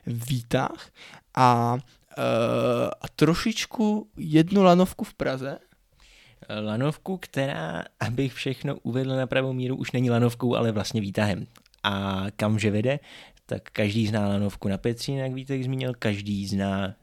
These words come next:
Speaker 2: ale možná mu na první dobrou nedojde, lanovka v zoologické zahradě. Ale třetí lanovka v Praze, která je už po rekonstrukci před pár lety,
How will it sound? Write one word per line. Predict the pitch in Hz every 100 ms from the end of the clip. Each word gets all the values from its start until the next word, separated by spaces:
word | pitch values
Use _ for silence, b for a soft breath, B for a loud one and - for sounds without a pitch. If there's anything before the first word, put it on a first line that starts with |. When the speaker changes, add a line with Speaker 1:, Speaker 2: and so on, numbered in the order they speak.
| -
Speaker 2:
ale | 98
možná | 95 98 98 95
mu | 95
na | 95
první | 98 98
dobrou | 95 95 95
nedojde, | 95 98 98 98
lanovka | 98 98 98 - 92 92
v | 117
zoologické | 107 98 101 - 92 95
zahradě. | 104 113 127 156 B B B B B -
Ale | - 160 165
třetí | - 143 165
lanovka | 170 165 165
v | 156
Praze, | - 139 139 139
která | - _ - 110 110 107
je | 101 98 - -
už | 113 -
po | -
rekonstrukci | 113 107 120 107 110 98 110
před | - 104
pár | - 101
lety, | 104 104 107